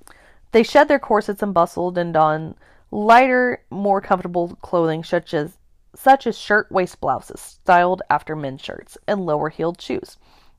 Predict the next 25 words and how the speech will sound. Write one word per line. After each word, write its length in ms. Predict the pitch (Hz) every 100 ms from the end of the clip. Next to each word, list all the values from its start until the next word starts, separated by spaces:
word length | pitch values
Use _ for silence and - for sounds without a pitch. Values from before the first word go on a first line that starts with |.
| -
And 140 | 208
they 100 | 202
showed 280 | 196 247 247
that 100 | 220
women 240 | 170 190 196
could 160 | 190
move 260 | 180 180 -
beyond 340 | 180 190 226
the 40 | 226
domestic 440 | 185 170 170 -
sphere 360 | - - 165 -
of 140 | 170 -
home 280 | 147 156 -
and 140 | 175
family. 440 | 208 196 143 - - _ _ _ _ _ _ - - _ _ _ _ _ _ _ -
The 80 |
city 280 | 240 349 370
spawned 320 | - 214 214
a 60 | 208
new 220 | 185 190
material 480 | 190 165 196 185 160
culture 380 | - 139 - 156
built 360 | 160 139 139 -
on 180 | - 110
consumption. 640 | - 151 180 202 - -